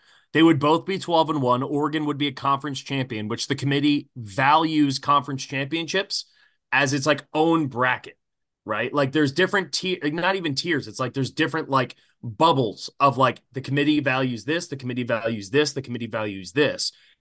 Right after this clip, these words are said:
And then combined, they all matter. One of the, one of their own, has its own bubble is conference championships,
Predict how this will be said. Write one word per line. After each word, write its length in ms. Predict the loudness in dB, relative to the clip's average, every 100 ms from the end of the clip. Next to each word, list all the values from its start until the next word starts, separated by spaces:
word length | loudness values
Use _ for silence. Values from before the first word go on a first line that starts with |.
| _ 0
And 140 | 2
then 240 | 4 2 -4
combined, 800 | -4 -2 4 4 4 2 -4 -10 -14 _ _ 0
they 140 | 4
all 140 | 6 6
matter. 260 | 4 2
One 240 | -2 2 2
of 100 | 4
the, 140 | 2
one 280 | 0 0 2
of 80 | 4
their 240 | 2 2
own, 320 | 2 2 0
has 220 | -2 -6
its 140 | -6 -6
own 280 | -2 -2 0
bubble 460 | 2 2 2 -4 -2
is 360 | 0 0 -2 -2
conference 420 | 0 0 -2 -8
championships, 720 | -6 -6 -10 -14 -14 -14